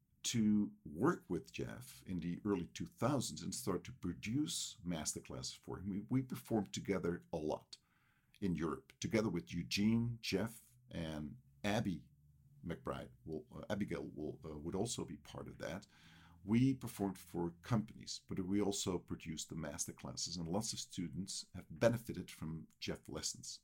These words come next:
He's just simply a walking encyclopedia. We also, I also became a faculty member, and currently I'm faculty at large because I'm focusing on the Creation Game, but obviously the, the ties are tight.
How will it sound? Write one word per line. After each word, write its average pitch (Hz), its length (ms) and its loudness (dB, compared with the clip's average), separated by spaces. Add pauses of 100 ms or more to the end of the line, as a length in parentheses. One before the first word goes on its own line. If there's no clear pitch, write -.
(180)
He's 85 120 -4
just - 280 -2
simply 85 480 -2 (280)
a - 20 -6
walking 80 560 0
encyclopedia. - 680 -6 (1700)
We 113 120 10
also, 196 400 8
I 117 120 8
also 131 360 8
became 92 580 0
a 92 200 0
faculty 95 500 -2
member, 85 560 2 (180)
and 82 400 -2 (240)
currently 90 500 0
I'm 76 220 -6
faculty 80 380 -8
at 82 120 -6
large 139 540 2
because - 500 -4
I'm 73 200 -6
focusing 78 400 -6
on 82 80 -4
the 82 80 -10
Creation 110 480 0
Game, 98 420 2
but 85 140 -4
obviously 82 440 -4
the, 76 140 -6 (160)
the 78 140 -8
ties 73 500 -6
are 69 140 -10 (100)
tight. - 360 -10